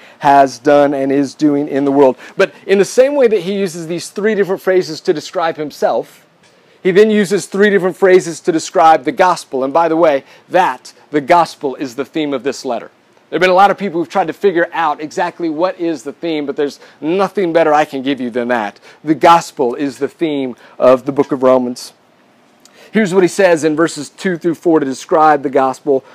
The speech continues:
Actually, starting there in two, says, "This is the gospel of God, which he promised beforehand through his prophets in the Holy Scriptures concerning his Son,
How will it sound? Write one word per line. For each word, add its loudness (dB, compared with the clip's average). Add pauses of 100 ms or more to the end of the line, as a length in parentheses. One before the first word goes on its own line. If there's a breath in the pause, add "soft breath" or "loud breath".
Actually, 0
starting 2
there 2
in -4
two, 0 (220 loud breath)
says, 2
"This -10
is -12
the -2
gospel 2 (280 soft breath)
of 0
God, 4 (320 soft breath)
which -2
he -4
promised -4
beforehand 2
through 0
his 0
prophets -4
in -4
the -2
Holy -2
Scriptures -8 (300 loud breath)
concerning 0
his -4
Son, -4